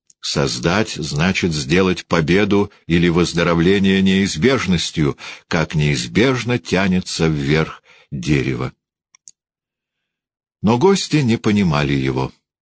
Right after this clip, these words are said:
«Логика событий», — отец мой разъярился, — «тупицы», — рявкнул он, — «холощёный скот, историки,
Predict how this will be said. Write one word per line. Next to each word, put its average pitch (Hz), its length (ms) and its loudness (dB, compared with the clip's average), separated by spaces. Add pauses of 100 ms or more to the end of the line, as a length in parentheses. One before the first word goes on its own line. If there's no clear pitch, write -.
(920)
«Логика 139 600 0
событий», — 151 840 2 (420)
отец 101 460 0
мой 98 200 2
разъярился, — 92 800 0
«тупицы», — 135 920 2
рявкнул 85 500 0
он, — 71 200 0 (560)
«холощёный 143 720 0
скот, - 680 -2
историки, - 1080 -2